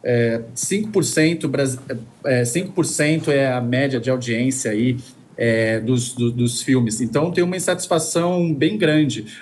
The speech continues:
Agora, eu fiz uma provocação, é, até ontem no meu, no meu Instagram, que era assim, "Não existe problema social no Brasil, o que existe muitas vezes são alguns artistas mal pagos." Por quê?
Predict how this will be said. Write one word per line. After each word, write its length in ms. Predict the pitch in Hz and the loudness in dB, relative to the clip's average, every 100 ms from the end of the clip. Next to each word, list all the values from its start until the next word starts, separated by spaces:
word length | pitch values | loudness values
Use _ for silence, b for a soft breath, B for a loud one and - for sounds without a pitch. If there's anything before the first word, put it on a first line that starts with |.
| B - | B -4
Agora, 240 | 127 143 | 0 2
eu 40 | 147 | 2
fiz 200 | 170 180 | 0 0
uma 100 | 175 | -2
provocação, 880 | 180 165 160 147 131 151 156 151 | -2 -2 0 0 2 2 4 2
é, 220 | 131 123 120 | 2 0 0
até 280 | 127 202 | -2 -2
ontem 400 | 226 190 202 196 | 0 2 0 0
no 120 | 127 123 | 2 2
meu, 360 | 131 127 120 | 2 2 0
no 120 | 117 | 0
meu 180 | 123 127 | 0 0
Instagram, 540 | 123 127 113 113 170 - B B B | -2 -2 -2 2 0 -2 B B B
que 140 | - 143 | -2 2
era 140 | 151 | 2
assim, 260 | - 151 135 | 0 2 2
"Não 160 | 151 | 2
existe 300 | 196 - - | 0 -2 -2
problema 340 | 208 190 202 196 | -2 0 0 -2
social 640 | - - - 151 185 202 | -4 -4 0 2 2 2
no 80 | 139 | 2
Brasil, 380 | 120 117 113 110 | 0 -2 -2 -4
o 40 | |
que 120 | 107 | -2
existe 480 | 139 123 131 151 - | -2 0 0 -2 0
muitas 460 | 147 160 156 120 113 | 2 2 2 0 -2
vezes 420 | 135 160 156 147 | 0 0 0 -4
são 180 | - 151 | -2 0
alguns 400 | 143 123 180 165 | 0 0 -2 0
artistas 720 | 156 123 - 160 - 151 120 | -2 -2 -2 -2 0 -4 0
mal 260 | 135 156 - | 0 0 -2
pagos." 580 | 123 123 135 98 - - B B | -2 0 0 -4 -10 -14 B B
Por 140 | 381 | -2
quê? 320 | - - - | 2 2 2